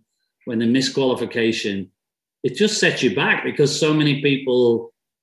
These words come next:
don't take as big an interest because, because their team's not in it. And particularly the people who I would describe as being on the periphery of our sport. If you love the sport, you're watching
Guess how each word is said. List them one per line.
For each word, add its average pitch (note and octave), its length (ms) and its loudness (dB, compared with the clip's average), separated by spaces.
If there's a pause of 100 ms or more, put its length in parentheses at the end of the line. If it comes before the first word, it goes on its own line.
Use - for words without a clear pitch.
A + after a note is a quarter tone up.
(120)
don't C3+ 260 4
take C#3 280 0
as A#2 160 2
big B2+ 240 2
an A#2+ 80 4
interest B2+ 640 -2
because, B2 580 -4 (240)
because B2 220 -2
their C3+ 180 2
team's C3 360 2
not C3 200 -2
in F3 120 4
it. B2+ 100 2
And B2+ 100 -2
particularly F3+ 500 0
the D3 140 -2
people C#3 640 0 (440)
who C3+ 180 2
I B2+ 60 0
would B2 180 0
describe B2+ 560 -2
as A#2 120 0
being B2 320 4
on A#2+ 200 0
the A2+ 120 -4
periphery C#3 520 0
of A#2+ 140 -2
our A2+ 140 -6
sport. A2+ 480 -4 (200)
If D#3+ 160 0
you E3 100 4
love F3+ 220 4
the D#3+ 80 4
sport, A2 460 0
you're B2+ 100 2
watching B2 640 -2